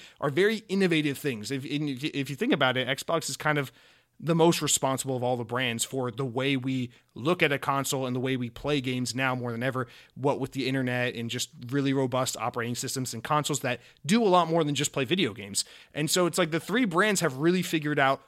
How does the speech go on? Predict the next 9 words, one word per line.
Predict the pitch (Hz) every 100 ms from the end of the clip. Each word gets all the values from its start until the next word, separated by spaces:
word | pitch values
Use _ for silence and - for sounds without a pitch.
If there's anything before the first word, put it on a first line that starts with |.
| _ -
what | 113 151 185
it | 214 -
is | 165 160 156 - - _ _ -
that | 135
their | 139 120
audience | 139 127 -
loves | 143 180
about | 175 175 175
them, | 180